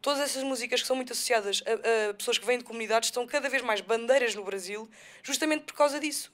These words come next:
Porque a grande maioria da população revê-se nas histórias que eles cantam e revê-se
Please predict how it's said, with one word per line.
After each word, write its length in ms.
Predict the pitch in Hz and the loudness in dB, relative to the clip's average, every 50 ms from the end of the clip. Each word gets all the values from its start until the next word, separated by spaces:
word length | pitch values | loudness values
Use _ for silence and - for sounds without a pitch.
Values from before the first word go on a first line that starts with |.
| _ _ _ _ _ _ _ _ _ | _ _ _ _ _ _ _ _ _
Porque 260 | - - 254 254 247 247 | 0 4 4 4 6 6
a 60 | 247 | 4
grande 240 | 233 320 349 349 330 | 4 6 4 4 4
maioria 220 | 311 311 311 302 | 4 4 4 4
da 80 | 285 285 | 4 2
população 480 | 285 269 - 262 262 262 - 262 262 | -2 -2 2 2 2 4 4 2 2
revê-se 680 | 254 247 240 208 226 269 285 277 - - - - 339 339 - _ _ _ _ _ _ _ _ _ _ _ - | 2 0 -6 0 2 2 2 2 0 -2 -4 -6 -12 -18 -18 _ _ _ _ _ _ _ _ _ _ _ -6
nas 200 | 254 269 269 - | 4 4 6 6
histórias 320 | - - 254 247 240 226 | 6 6 6 6 6 6
que 80 | 233 - | 4 2
eles 80 | 214 - | 0 -2
cantam 400 | - - 208 220 220 254 269 - _ _ _ _ _ _ _ _ _ - | 0 -2 -2 -2 -2 -6 -8 -10 _ _ _ _ _ _ _ _ _ -4
e 100 | 277 277 | -2 -2
revê-se 680 | 233 254 233 277 294 320 302 - - - 359 349 349 | -2 0 4 6 6 6 6 4 0 -2 -6 -12 -12